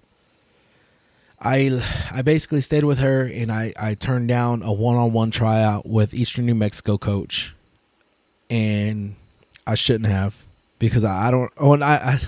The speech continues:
I, okay. You know, yes, I regret that. I do regret that,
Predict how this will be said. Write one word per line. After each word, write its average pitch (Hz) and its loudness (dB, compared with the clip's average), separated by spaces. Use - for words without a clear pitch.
I, 123 -6
okay. 104 -6
You 143 0
know, 151 4
yes, 156 4
I 113 0
regret 131 2
that. 90 -6
I 120 0
do 139 10
regret 113 4
that, 92 -8